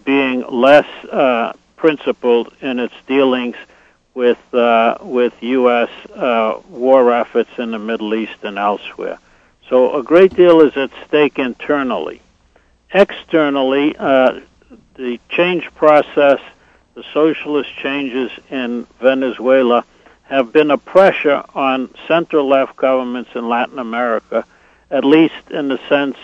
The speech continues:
of, uh, creating, uh, uh, an alternative to, uh, right-wing policies and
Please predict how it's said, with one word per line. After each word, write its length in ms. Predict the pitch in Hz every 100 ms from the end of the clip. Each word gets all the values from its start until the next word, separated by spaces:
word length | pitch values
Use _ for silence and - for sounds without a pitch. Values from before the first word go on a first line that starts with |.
| -
of, 480 | 190 139 123 117
uh, 240 | 123 120 120 - _ _ _ _
creating, 760 | - 143 143 156 143 139 139
uh, 40 | 87
uh, 640 | 135 120 117 - 139 120 -
an 180 | 135
alternative 920 | 123 120 - 175 180 165 - - 101 110 -
to, 400 | 127 127 120 120
uh, 240 | 120 117 117
right-wing 580 | 117 123 135 139 131 117
policies 760 | - 123 123 120 - - 113 - -
and 300 | 135 113